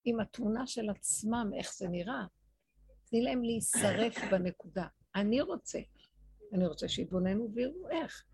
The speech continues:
עכשיו, שהיא באה עוד לבדוק אותי, מה קורה איתי היום, אז ראיתי, אה,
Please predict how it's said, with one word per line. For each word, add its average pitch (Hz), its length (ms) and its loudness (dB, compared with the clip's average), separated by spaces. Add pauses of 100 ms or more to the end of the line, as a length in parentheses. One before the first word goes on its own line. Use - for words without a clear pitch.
(160)
עכשיו, - 180 -2
שהיא 190 240 6
באה 269 140 8
עוד 233 240 10
לבדוק 208 600 8
אותי, 233 460 2 (460)
מה 233 280 8
קורה 262 320 6
איתי 339 540 6
היום, 208 380 4 (440)
אז 214 140 -2
ראיתי, 381 580 6 (800)
אה, 220 260 0